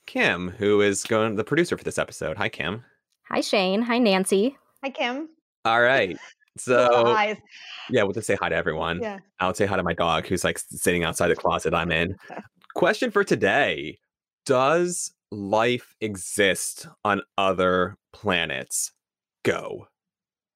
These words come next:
Speaker 3: It has to, right? I mean,
Speaker 1: Does it?
Speaker 3: doesn't it have to? Kim, I mean, Kim's the expert here, I feel, but,
Speaker 1: Kim does have
Speaker 3: um,
Speaker 1: a, have
Speaker 3: has
Speaker 1: a
Speaker 3: a
Speaker 1: more of a
Speaker 3: P H D
Speaker 1: space
Speaker 3: in
Speaker 1: background than
Speaker 3: some
Speaker 1: we do.
Speaker 3: science of space.
Speaker 2: Astrophysics, Nancy.
Speaker 3: <laughs>
Speaker 2: Astrophysics.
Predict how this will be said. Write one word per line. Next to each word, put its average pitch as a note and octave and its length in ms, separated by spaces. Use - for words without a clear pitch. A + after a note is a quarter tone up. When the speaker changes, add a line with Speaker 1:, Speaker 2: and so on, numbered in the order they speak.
Speaker 3:
It G#3 80
has F#3+ 320
to, - 140
right? A3+ 420
I A3+ 80
mean, G#3 400
Speaker 1:
Does F#2 140
it? E3+ 80
Speaker 3:
doesn't C4 220
it C#4+ 100
have G3 220
to? F4 200
Kim, B3+ 380
I G#3+ 100
mean, G#3 340
Kim's D4 260
the A#3+ 100
expert G3+ 360
here, F3 160
I - 120
feel, D#3 420
but, E3+ 260
Speaker 1:
Kim F3+ 140
does C#3+ 200
have G#3 280
Speaker 3:
um, F#3+ 60
Speaker 1:
a, F2 420
have G2+ 180
Speaker 3:
has F#2+ 120
Speaker 1:
a - 80
Speaker 3:
a - 20
Speaker 1:
more D#4+ 140
of C4+ 80
a - 20
Speaker 3:
P - 0
H - 160
D B3 60
Speaker 1:
space A3 200
Speaker 3:
in G#3 140
Speaker 1:
background - 20
than - 100
Speaker 3:
some A3 160
Speaker 1:
we - 80
do. - 80
Speaker 3:
science F#3+ 400
of F3+ 160
space. F#3+ 500
Speaker 2:
Astrophysics, G#3+ 680
Nancy. E3+ 340
Speaker 3:
<laughs> - 440
Speaker 2:
Astrophysics. G4+ 680